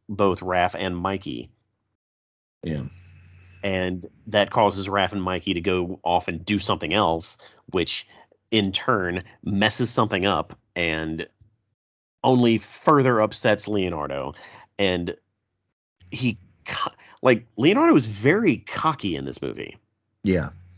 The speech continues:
Speaker 1: You know, like, like, "I'm better than you. You don't know what you're doing. I, it, all decisions go through me and they're final." You know, just, uh, not what you would expect out of a leader.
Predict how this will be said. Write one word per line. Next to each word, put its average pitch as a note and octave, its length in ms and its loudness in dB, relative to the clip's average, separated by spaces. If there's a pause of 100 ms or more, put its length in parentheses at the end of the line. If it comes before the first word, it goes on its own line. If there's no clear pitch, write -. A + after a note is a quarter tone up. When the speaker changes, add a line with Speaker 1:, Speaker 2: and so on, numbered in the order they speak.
(920)
Speaker 1:
You G2+ 100 2
know, F2+ 220 2
like, F#2 340 2
like, G2 240 0
"I'm B2 340 4
better A2+ 260 4
than G#2+ 180 0
you. G2+ 500 2 (920)
You G#2+ 400 -4
don't A#2 240 4
know A2 100 6
what A2 160 6
you're A2 100 -2
doing. E2+ 500 0 (180)
I, E2+ 260 2 (160)
it, G#2 260 -10
all B2+ 320 4
decisions G#2+ 720 -2
go A2 180 4
through G#2 240 -2
me F#2+ 240 0
and F2 120 -4
they're E2+ 140 -4
final." D#2 600 -4 (280)
You A2+ 100 0
know, C2+ 200 -4
just, - 480 -4 (760)
uh, - 40 -12 (560)
not D#3 260 6
what G3+ 260 4
you G3+ 80 4
would F3+ 100 6
expect C#3 520 0
out A#2+ 120 2
of G2+ 60 -2
a G2 60 -2
leader. D2 480 -6